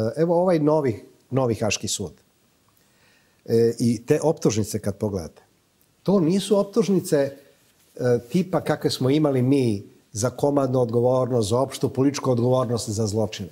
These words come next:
nego za konkretnu ličnu odgovornost. Radi se o političarima koji su izvršioci zločina. Znači, o njima se radi. E, znate, obično mi kažemo ovde, eto, kao što vi kažete, to je izrugivanje pravdi. E,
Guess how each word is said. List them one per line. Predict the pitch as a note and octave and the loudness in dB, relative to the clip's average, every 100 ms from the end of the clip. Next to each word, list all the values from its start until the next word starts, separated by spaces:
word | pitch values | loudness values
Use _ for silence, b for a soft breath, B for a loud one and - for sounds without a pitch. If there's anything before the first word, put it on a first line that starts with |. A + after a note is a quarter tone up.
| - | -4
nego | B2+ D3 D3 | -2 0 0
za | A#2+ | 0
konkretnu | B2+ - G#3 A3 G#3 F3 D3+ A#2 B B B | -4 0 2 2 2 2 0 -2 B B B
ličnu | A2 B2 D#3 - - A2 | -2 0 0 -2 -2 -2
odgovornost. | G#2+ G2+ A2 A#2+ A2+ F#2+ | -2 0 0 0 0 -2
Radi | A2+ A#2 A2 | -2 -2 -2
se | - A2+ - b b b b | -4 -6 -8 b b b b
o | - | -4
političarima | A2 B2 D#3 G3 F3 F#3 E3 D#3 C#3 B2+ | -2 0 2 0 0 0 2 2 0 -4
koji | - B2 | -2 -2
su | - A2+ | -2 -4
izvršioci | G#2+ G#2 D3 A2 G2 F#2+ | -4 -2 -2 -4 -8 -10
zločina. | E2+ - - _ _ _ _ _ - _ b b b | -12 -14 -20 _ _ _ _ _ -20 _ b b b
Znači, | - B2+ - | -4 -2 -2
o | - | 0
njima | C#3 G#3+ G#3 | 2 4 4
se | D#3 C#3+ | 4 2
radi. | B2 A2 G2 | 2 -2 -4
E, | - B2 A#2 A2+ G#2+ b b b | -4 -2 0 0 -4 b b b
znate, | - F3+ - | -4 0 2
obično | G3 G3 F#3+ | 2 2 2
mi | F#3 F#3+ | 2 2
kažemo | F3+ F3 D#3+ D#3+ | 0 0 2 2
ovde, | D#3 D#3 D#3 D3 - _ - B B _ _ _ - | 2 2 2 0 -8 _ -20 B B _ _ _ -6
eto, | C#3+ D3 C3+ | -2 -2 0
kao | C#3+ C3+ | 0 0
što | - | 0
vi | C3+ | 0
kažete, | C#3+ B2+ B2 | 0 0 0
to | A#2 C3+ C3+ | 0 2 2
je | B2+ | 2
izrugivanje | A2+ A#2 B2+ C#3 A#2 | 2 0 2 2 2
pravdi. | G2+ B2+ D3 C3 | 0 0 0 0
E, | B2 | -2